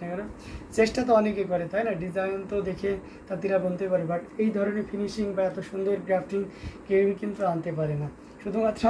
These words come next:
আমাদের তাঁতিরাই পারে। তো এটা এক একটা এরিয়াতে এক একজনের তাঁতি এক একটা বিষয়ে বিশাল,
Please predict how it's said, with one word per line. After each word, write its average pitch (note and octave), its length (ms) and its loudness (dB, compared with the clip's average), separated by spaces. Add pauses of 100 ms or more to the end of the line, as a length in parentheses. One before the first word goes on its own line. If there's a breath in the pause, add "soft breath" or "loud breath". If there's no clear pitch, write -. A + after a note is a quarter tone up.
আমাদের G#3 300 4
তাঁতিরাই F#3+ 440 2
পারে। F3+ 160 0 (440 loud breath)
তো - 40 -4 (100)
এটা F3+ 180 2
এক F#3+ 120 4
একটা G3 220 -6
এরিয়াতে G3+ 340 2
এক F3+ 120 2
একজনের G3 360 -4
তাঁতি F#3 200 -6 (200)
এক E3 140 -8
একটা G3+ 200 -8
বিষয়ে G3+ 300 -2
বিশাল, G3+ 240 2